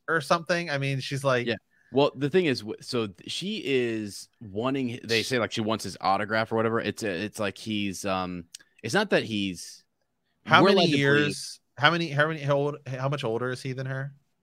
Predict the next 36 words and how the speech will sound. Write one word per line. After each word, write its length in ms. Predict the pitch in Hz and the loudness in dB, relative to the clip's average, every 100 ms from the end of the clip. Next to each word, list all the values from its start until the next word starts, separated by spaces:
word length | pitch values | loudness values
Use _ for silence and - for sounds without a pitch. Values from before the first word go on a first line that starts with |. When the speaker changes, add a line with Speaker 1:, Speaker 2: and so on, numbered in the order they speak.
| _ - | _ 0
Speaker 2:
Yeah. 200 | 92 90 - - - | 2 2 -4 0 8
Oh, 100 | 190 | 10
he's, 280 | 214 196 | 10 6
well, 120 | 156 160 | 2 4
just 220 | 196 160 | 4 2
a 40 | |
year 300 | 107 101 127 _ - | 0 0 -4 _ 0
because 200 | 123 131 | 2 2
she's 160 | 135 | 2
gonna 160 | 135 127 | 2 0
be 220 | 113 110 | 0 4
Speaker 1:
Oh, 120 | 123 113 | 6 6
okay. 100 | 107 | 4
Speaker 2:
at, 80 | - _ _ _ _ _ 123 | 2 _ _ _ _ _ 4
at 140 | 113 | 6
Hogwarts 340 | 120 104 95 | 6 2 0
this 60 | - | 0
Speaker 1:
She 100 | 127 | 4
Speaker 2:
year. 80 | 123 | 4
Speaker 1:
goes, 280 | 113 - _ _ - | 2 -6 _ _ -6
right. 200 | 98 - | -6 -2
Speaker 2:
Yeah. 220 | 95 92 - | -2 -2 -4
Speaker 1:
Yes, 300 | 120 117 95 | 0 2 2
yes, 220 | 123 107 95 | 2 2 0
yes, 100 | 101 | -10
yes. 160 | 90 | -6
Yeah, 80 | 98 | -4
you're 200 | 90 92 | -2 -4
right. 160 | 73 80 | -6 -10
You're 180 | 80 64 | -12 -8
right. 80 | 58 | 0
Speaker 2:
Yeah. 180 | 101 90 | 2 0
Speaker 1:
Right. 20 | |
Okay. 220 | 90 64 - _ _ - | -10 -16 -18 _ _ 6
Speaker 2:
But 360 | 127 147 - | 8 8 4
so 420 | - 147 127 110 | 0 2 4 2